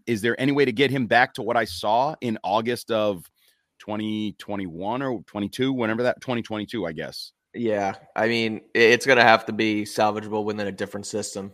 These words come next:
Speaker 2: Like, I don't
Speaker 1: Your
Speaker 2: think it's
Speaker 1: tone is just like,
Speaker 2: <laughs> I know.
Speaker 1: "Yeah,
Speaker 2: <laughs> Well,
Speaker 1: Eeyore
Speaker 2: I mean
Speaker 1: doesn't think so."
Speaker 2: <laughs> That did kinda give off a, an Eeyore sound. Yeah, you're right. But, uh, <laughs> no, I just, again, I don't think it,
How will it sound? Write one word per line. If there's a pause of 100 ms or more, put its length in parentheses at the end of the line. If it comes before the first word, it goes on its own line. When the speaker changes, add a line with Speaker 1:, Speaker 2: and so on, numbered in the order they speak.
(100)
Speaker 2:
Like,
I
don't
Speaker 1:
Your
Speaker 2:
think
it's
Speaker 1:
tone
is
just
like,
Speaker 2:
<laughs>
I
know.
Speaker 1:
"Yeah, (320)
Speaker 2:
<laughs>
Well,
Speaker 1:
Eeyore
Speaker 2:
I
mean
Speaker 1:
doesn't
think
so."
Speaker 2:
<laughs> (640)
That
did
kinda
give
off
a,
an
Eeyore
sound.
Yeah,
you're
right.
But,
uh, (440)
<laughs>
no,
I
just,
again,
I
don't
think
it,